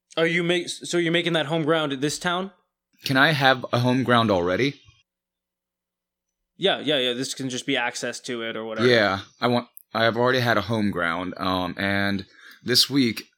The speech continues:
Speaker 2: I actually spent, I went back to my hometown and asked a few questions.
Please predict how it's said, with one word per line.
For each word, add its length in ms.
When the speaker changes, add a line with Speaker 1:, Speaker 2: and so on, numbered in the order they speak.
Speaker 2:
I 120
actually 720
spent, 460
I 140
went 520
back 220
to 160
my 140
hometown 580
and 400
asked 260
a 40
few 140
questions. 720